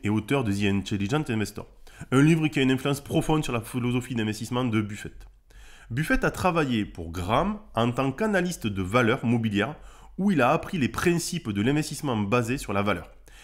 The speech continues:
Graham était un investisseur prudent qui recherchait des entreprises sous-évaluées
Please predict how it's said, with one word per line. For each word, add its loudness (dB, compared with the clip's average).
Graham 2
était -2
un 2
investisseur -2
prudent 0
qui -4
recherchait -2
des 0
entreprises -2
sous-évaluées 2